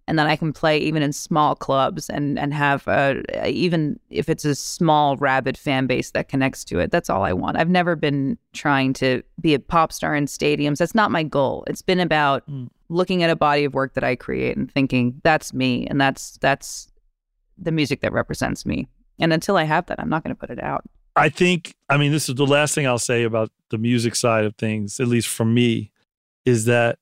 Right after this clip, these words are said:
Speaker 2: the hard thing about music is you create something and then you're judged.
Speaker 1: Yeah.
Speaker 2: And there's no filter. Like a T V show,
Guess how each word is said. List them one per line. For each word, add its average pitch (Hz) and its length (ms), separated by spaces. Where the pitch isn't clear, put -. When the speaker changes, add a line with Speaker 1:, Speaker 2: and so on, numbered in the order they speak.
Speaker 2:
the 143 100
hard 165 300
thing 143 240
about 120 260
music 113 460
is 107 420
you 127 140
create 147 380
something 143 520
and 120 160
then 117 140
you're 113 140
judged. 107 600
Speaker 1:
Yeah. 190 360
Speaker 2:
And 127 120
there's 120 180
no 139 200
filter. 123 420
Like 120 200
a 113 60
T 170 240
V 175 180
show, 123 580